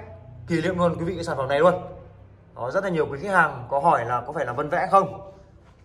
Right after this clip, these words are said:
Đâm ra chúng tôi phải đính chính lại. Và đây ạ, đây là thành. Cũng lành lặn tuyệt đối. Và ngoài cái sản phẩm là chiếc sập mai điều này ra thì đơn vị của chúng tôi còn bán rất nhiều những mẫu mã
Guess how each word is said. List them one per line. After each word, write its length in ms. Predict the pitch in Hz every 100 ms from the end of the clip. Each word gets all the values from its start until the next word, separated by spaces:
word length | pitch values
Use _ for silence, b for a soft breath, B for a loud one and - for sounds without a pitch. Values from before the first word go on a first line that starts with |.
| - - - - - - - - - - -
Đâm 140 | 135
ra 100 | 139
chúng 140 | 143 135
tôi 120 | 156
phải 80 | 139
đính 120 | 127
chính 140 | 139
lại. 160 | 147 151 -
Và 80 | 123
đây 120 | 135
ạ, 80 | 139 - - -
đây 120 | 135
là 60 | 135
thành. 180 | 147 127 - - _ _ _ _ _ - - - - -
Cũng 180 | 151 170
lành 160 | 139
lặn 100 | 131 139
tuyệt 100 | 143
đối. 240 | 147 202 - - - - - - - -
Và 140 | 170
ngoài 300 | 175 180 170
cái 80 | 175
sản 140 | 214 165
phẩm 160 | 170
là 60 | 143
chiếc 160 | 147 240
sập 180 | 214 - - - - - -
mai 200 | 190 202
điều 220 | 185 143
này 120 | 160
ra 240 | 185 196
thì 140 | 175 170
đơn 120 | 185
vị 120 | 180
của 80 | 180
chúng 100 | 147
tôi 120 | 180
còn 120 | 175 143
bán 180 | 147
rất 160 | 160 269
nhiều 200 | 226 185
những 160 | 175 220
mẫu 120 | 240
mã 260 | 240 240